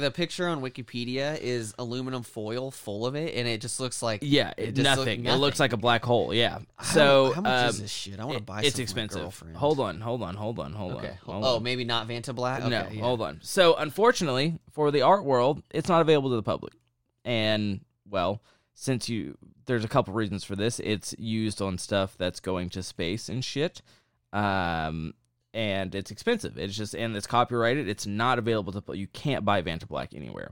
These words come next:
Speaker 1: Oh.
Speaker 2: That is until something, a spray version called Vantablack S Viz was created.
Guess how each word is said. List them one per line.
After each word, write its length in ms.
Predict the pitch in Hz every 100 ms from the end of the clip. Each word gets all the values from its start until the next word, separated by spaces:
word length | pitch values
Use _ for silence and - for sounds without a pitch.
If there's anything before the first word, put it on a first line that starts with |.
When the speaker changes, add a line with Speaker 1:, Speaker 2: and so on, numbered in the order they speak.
| -
Speaker 1:
Oh. 560 | 147 170 110 101 87 101
Speaker 2:
That 200 | 135 185
is 160 | 180 156
until 680 | 143 - 190 110 90 113 - _ _
something, 520 | 147 135 139 135 127 -
a 80 | 107
spray 360 | - - 180 226
version 400 | 120 107 113 107
called 320 | 110 98 90
Vantablack 640 | 113 131 127 - 120 113 - _
S 420 | 117 127 127 - - _ 107
Viz 640 | 104 151 135 98 104 -
was 220 | 98 104 -
created. 560 | - 95 73 60 50